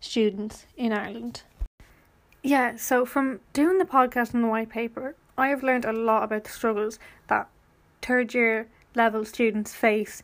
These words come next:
in higher education. I think that hybrid learning is a really, really good solution to help these third level students. It can help with their transition from secondary school to college, and this is a big transition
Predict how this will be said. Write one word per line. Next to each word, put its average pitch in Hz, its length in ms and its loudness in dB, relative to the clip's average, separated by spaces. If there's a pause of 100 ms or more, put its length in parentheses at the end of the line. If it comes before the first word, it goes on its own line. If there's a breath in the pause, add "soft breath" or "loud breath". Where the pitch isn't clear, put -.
(180)
in 247 120 -4
higher 214 280 0
education. 226 680 -8 (880 soft breath)
I 311 160 4
think 302 240 -2
that 240 100 -2
hybrid 240 420 0
learning 214 420 0
is 226 140 -6
a 220 60 -6
really, 240 480 -2
really 226 220 -2
good 220 200 -2
solution 214 520 -4 (180 loud breath)
to 247 120 -6
help 220 260 0
these 220 260 -4
third 220 240 0
level 208 240 -2
students. 214 640 -6 (720 soft breath)
It 262 80 -2
can 269 100 0
help 277 240 2
with 311 140 0
their 277 120 4
transition 240 580 -2
from 240 180 -10
secondary 254 400 -4
school 247 280 -2 (200 loud breath)
to - 80 -20
college, 208 460 0 (340 loud breath)
and 233 160 0
this 277 140 2
is 302 120 0
a 277 60 0
big 247 240 0
transition 220 580 -4